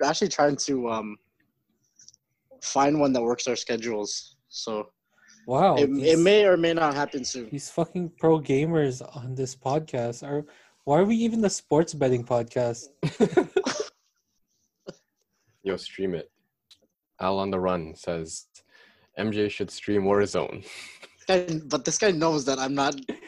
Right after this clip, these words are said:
Speaker 1: I'm not in any way, shape, or form equipped to stream anything on my Xbox.
Speaker 3: <laughs>
Speaker 1: Like, there's no room in my room.
Speaker 2: <laughs> That's what you think.
Speaker 1: But I know.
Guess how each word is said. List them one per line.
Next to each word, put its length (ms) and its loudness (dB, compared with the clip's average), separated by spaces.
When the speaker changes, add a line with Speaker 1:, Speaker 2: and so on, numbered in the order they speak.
Speaker 1:
I'm 140 -10
not 320 2
in 160 -2
any 240 -2
way, 180 2
shape, 260 -6
or 60 -8
form 500 -4
equipped 520 -4
to 100 -4
stream 440 -2
anything 340 -4
on 100 -4
my 220 -4
Xbox. 520 0
Speaker 3:
<laughs> 200 -12
Speaker 1:
Like, 240 2
there's 420 2
no 200 2
room 320 2
in 120 2
my 100 2
room. 300 -2
Speaker 2:
<laughs> 0 -
That's 160 -6
what 160 -4
you 120 0
think. 260 -6
Speaker 1:
But 200 2
I 20 0
know. 220 -2